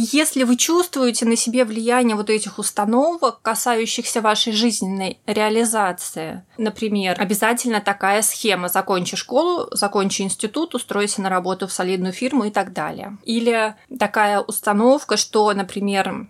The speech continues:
художником ты не заработаешь себе на жизнь, иди и учись на юриста, например. Ну, так говорили во времена моей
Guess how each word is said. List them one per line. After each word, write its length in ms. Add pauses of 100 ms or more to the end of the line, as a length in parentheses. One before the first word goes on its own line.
художником 720
ты 120
не 120
заработаешь 720
себе 320
на 160
жизнь, 480
иди 480
и 160
учись 500
на 160
юриста, 640
например. 600 (400)
Ну, 140
так 240
говорили 460
во 100
времена 400
моей 380